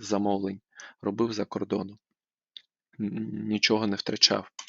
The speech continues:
Е, ну, вона додатково там два з половиною відсотки від страхової суми. На що воно мені треба? Е, я відправник, я гарантую, що все там в мене добре.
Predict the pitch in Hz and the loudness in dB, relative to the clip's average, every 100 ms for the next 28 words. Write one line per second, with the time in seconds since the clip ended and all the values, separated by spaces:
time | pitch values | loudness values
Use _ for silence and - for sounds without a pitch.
0 | - - - - _ - 92 92 95 101 | -18 -16 -16 -18 _ -4 -2 0 0 4
1 | 131 127 - - 101 101 101 98 - 101 | 6 4 2 0 2 6 6 4 2 0
2 | - - 107 95 92 107 95 98 98 98 | 0 4 6 6 4 0 -2 2 2 2
3 | - 101 95 95 92 92 95 - - 113 | 4 2 4 2 2 2 2 2 2 2
4 | - 95 98 - - - 101 95 98 - | 2 0 0 -4 -4 2 4 6 4 2
5 | 120 107 98 - - - - 101 104 - | 2 2 0 -4 -12 -12 -6 2 4 4
6 | 95 92 92 98 - 101 92 95 - 87 | 4 2 2 0 -2 -4 -4 -4 -2 -4
7 | 82 - _ - - - - - - 98 | -6 -14 _ -20 -16 -14 -16 -4 4 4
8 | 92 98 95 - 104 98 95 - 104 95 | 6 4 4 2 2 4 2 2 2 2
9 | 95 101 95 95 - 113 95 - - - | 0 0 2 0 -2 -2 4 6 6 0
10 | - 113 - 98 90 101 98 104 113 151 | -2 -2 -2 -4 -2 0 2 2 6 8
11 | 165 151 151 139 | 10 10 8 6